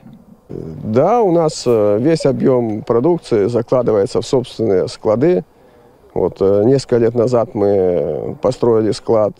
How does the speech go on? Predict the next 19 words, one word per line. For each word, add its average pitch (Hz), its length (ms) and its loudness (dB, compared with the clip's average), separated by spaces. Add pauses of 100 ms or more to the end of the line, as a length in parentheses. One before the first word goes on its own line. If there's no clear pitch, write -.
(100)
который 98 380 0
может 107 320 -2
поддерживать 107 840 0 (280)
ох-, 143 320 0
<clears throat> - 100 -20
охлаждение 165 880 2
овощей. 156 540 0 (380)
То 143 100 2
есть 135 120 0
мы 190 140 4
можем 135 800 0
до 139 180 2
июля 131 560 2 (320)
свою 123 320 0
продукцию 113 520 0
реализовывать 107 640 0
без 87 260 -4
потери - 380 0
качества. - 400 -2